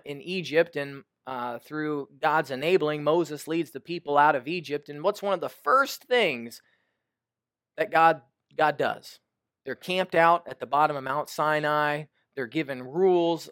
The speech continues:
I think there was about a year's time or so before they, uh, picked up and moved, and that year's time was about, uh, them being sanctified, getting out of the world, uh,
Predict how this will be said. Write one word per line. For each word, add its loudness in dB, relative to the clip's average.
I -8
think -8
there -8
was -10
about 0
a -6
year's -4
time -2
or -4
so 0
before -6
they, -4
uh, -2
picked -8
up 0
and -12
moved, -4
and -10
that -4
year's -4
time -4
was -8
about, -2
uh, -4
them -6
being -8
sanctified, 2
getting -4
out 2
of -2
the -2
world, 2
uh, -4